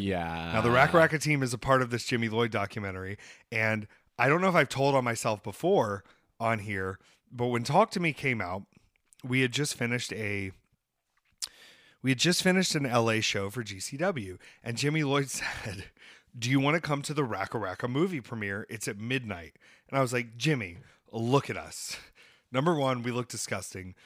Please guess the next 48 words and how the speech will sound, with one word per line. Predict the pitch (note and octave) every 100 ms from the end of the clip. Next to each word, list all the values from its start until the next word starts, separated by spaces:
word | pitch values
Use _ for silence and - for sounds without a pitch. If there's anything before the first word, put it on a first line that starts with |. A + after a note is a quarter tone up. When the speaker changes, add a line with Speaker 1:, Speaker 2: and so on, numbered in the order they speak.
| _
Speaker 2:
Number | - D#3 E3+
two, | - A#2+ A#2
what | - E3
fucking | - F3+ D3+
movie | C3 B2+ B2
did | A2 G2+
Racka | A2+ - G#2+
Racka | A#2 B2+ G#2
make? | F#2 F2 - - _ _ _ -
And | B2 A#2+ A#2
number | A#2 C#3
three, | C#3+ D3 C3+ B2+ B2+ -
I'm | C3
going | D3+ C#3+ C3
to |
the | A2+
hotel | A2+ - F#2+
room. | F2+ E2+ E2
<laughs> | -
I'm | C3
Speaker 1:
Yeah. | F#2+
Speaker 2:
done. | B2+ B2+ A#2+
I'm | A2
tired." | G#2 B2 A#2 A2 A2 G#2 - - - -
Turns | - A#3 B3
out | F3 F3+ -
it | D3+
was | D#3+
the | C#3 C#3+
A | D3 E3+
twenty-four | - - E3+ - A3 B3
film, | - C#3 C3 C#3 - - -
Talk | G3+ A#3 A#3
to | D3+
Me, | C3 A#2+ A#2+ - - -
and | C3+
it | C#3+
was | C#3+
the | B2+
red | C3 D3 D3+
carpet | D3 C#3+ C#3 B2+
premiere | D3 C3 B2 B2+
in | A#2 A#2+
L | A#2+ A#2+
A | A2 G#2+ G2+ - -
for | - C#3
this | B2+ A2 -
film, | F#3+ D#3 B2